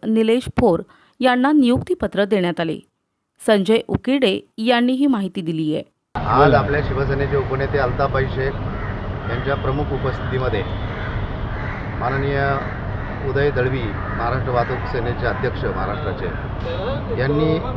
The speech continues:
Speaker 2: आज अजिमभाई सय्यद यांच्या मार्गदर्शनाखाली निलेश भाऊ भोर यांची ठाणे जिल्हा अध्यक्षपदी नियुक्ती केल्यामुळं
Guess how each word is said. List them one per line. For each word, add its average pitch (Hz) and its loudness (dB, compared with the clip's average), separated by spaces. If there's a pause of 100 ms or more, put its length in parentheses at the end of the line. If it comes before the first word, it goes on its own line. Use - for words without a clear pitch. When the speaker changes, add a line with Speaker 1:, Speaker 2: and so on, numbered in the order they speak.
(400)
Speaker 2:
आज 143 6 (1300)
अजिमभाई 170 2
सय्यद 160 4 (800)
यांच्या 143 0
मार्गदर्शनाखाली 147 0 (880)
निलेश 170 2
भाऊ 160 4
भोर 143 6
यांची 135 0
ठाणे 139 -2
जिल्हा 147 0
अध्यक्षपदी 139 0
नियुक्ती 135 -2
केल्यामुळं 127 0